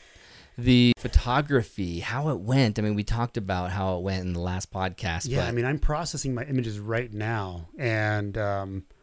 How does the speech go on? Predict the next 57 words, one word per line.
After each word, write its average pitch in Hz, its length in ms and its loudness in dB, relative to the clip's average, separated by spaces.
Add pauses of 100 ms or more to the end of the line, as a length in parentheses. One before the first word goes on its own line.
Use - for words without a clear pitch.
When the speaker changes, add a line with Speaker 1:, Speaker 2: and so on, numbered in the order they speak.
(340)
Speaker 2:
I'm 127 100 2
starting 156 240 2
to 131 60 0
get 151 160 -2
to 139 80 -2
some 151 160 0
of 123 120 0
'em. 113 220 -4
Aaron 180 220 2
didn't 131 260 -4
almost - 220 -8
take 123 160 -6
a - 20 -12
single 107 320 -8
shot. - 300 -10 (160)
Did 117 120 -6
you 151 40 0
even 165 120 -2
get 135 120 -2
a 104 40 -6
single 123 280 -6
shot - 340 -8
that 123 140 -16
whole 131 160 -6
workshop? 127 500 -12 (100)
Speaker 1:
No, 123 300 4 (100)
no, 131 240 8
because 131 440 4
I 123 80 10
loaned 135 400 6
out 127 500 6
the 113 300 2
tripod, 101 280 2
Speaker 2:
tripod. 104 480 -2
Speaker 1:
and 101 80 -2
so - 140 2
I 117 60 6
didn't 127 140 4
have 123 180 2
any 120 100 2
way 120 220 6
of 113 80 4
holding 120 380 2
the 117 60 0
camera, 123 600 0
and 117 200 2
so 117 260 6
I 117 200 0
was 156 240 6
light 110 300 0
guy. 90 440 -6
I - 100 4
Speaker 2:
So, 135 40 8
Speaker 1:
was 135 80 10
Speaker 2:
like, 175 120 10
as 165 80 6
Speaker 1:
light - 80 10